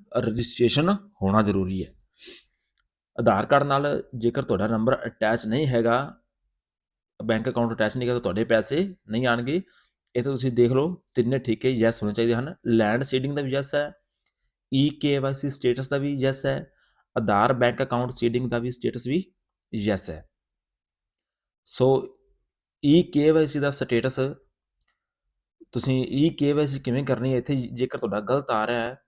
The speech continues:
ਕਾਂਟਾ ਆ ਰਿਹਾ, ਤਾਂ ਇਸ ਨੂੰ ਯੈੱਸ ਕਿਵੇਂ ਕਰਨਾ ਹੈ, ਤਾਂ ਤੁਸੀਂ ਕੁਮੈਂਟ ਬਾਕਸ ਵਿੱਚ ਜ਼ਰੂਰ ਦੱਸਣਾ। ਉਸ ਦੇ ਲਈ ਮੈਂ ਇੱਕ ਵੀਡੀਓ ਬਣਾ ਦਿਆਂਗਾ।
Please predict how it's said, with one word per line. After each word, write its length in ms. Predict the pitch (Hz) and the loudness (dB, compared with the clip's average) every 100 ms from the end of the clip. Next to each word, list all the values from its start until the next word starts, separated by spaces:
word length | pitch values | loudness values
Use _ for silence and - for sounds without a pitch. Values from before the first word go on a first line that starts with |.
| - | -8
ਕਾਂਟਾ 300 | 110 104 123 | -6 -4 -2
ਆ 160 | 110 | 0
ਰਿਹਾ, 80 | 113 | -2
ਤਾਂ 120 | - | -4
ਇਸ 160 | 117 120 | -8 -6
ਨੂੰ 80 | 104 | 0
ਯੈੱਸ 240 | 131 127 | 0 0
ਕਿਵੇਂ 220 | 113 120 | -4 -6
ਕਰਨਾ 220 | 120 117 | -4 -2
ਹੈ, 60 | 117 | -2
ਤਾਂ 100 | 117 | -2
ਤੁਸੀਂ 220 | 113 107 | -8 -8
ਕੁਮੈਂਟ 360 | - 107 113 117 | -8 -4 -4 -4
ਬਾਕਸ 260 | 113 - | -6 -6
ਵਿੱਚ 100 | 104 | -8
ਜ਼ਰੂਰ 460 | 107 101 101 101 120 | -8 -4 -4 -2 -2
ਦੱਸਣਾ। 460 | 123 - 117 139 180 _ _ _ _ _ _ _ 147 | -2 -2 -4 -6 -8 _ _ _ _ _ _ _ 2
ਉਸ 160 | 160 | 4
ਦੇ 180 | 147 143 | 6 6
ਲਈ 200 | 123 127 | 6 2
ਮੈਂ 220 | 120 117 | 2 0
ਇੱਕ 120 | 113 | 0
ਵੀਡੀਓ 240 | 110 120 120 | 0 4 4
ਬਣਾ 240 | 101 95 | 4 -2
ਦਿਆਂਗਾ। 460 | 101 127 120 135 | 0 0 0 -2